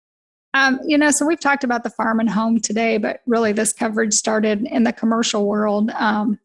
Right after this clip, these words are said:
hundreds of years ago. And, um, the most common item we still see today across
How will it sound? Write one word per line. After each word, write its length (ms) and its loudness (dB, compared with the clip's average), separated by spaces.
hundreds 300 2
of 60 0
years 260 2
ago. 340 -2
And, 480 0
um, 360 2
the 120 0
most 320 2
common 300 0
item 360 -2
we 120 -2
still 300 -4
see 200 -2
today 580 -2
across 400 -4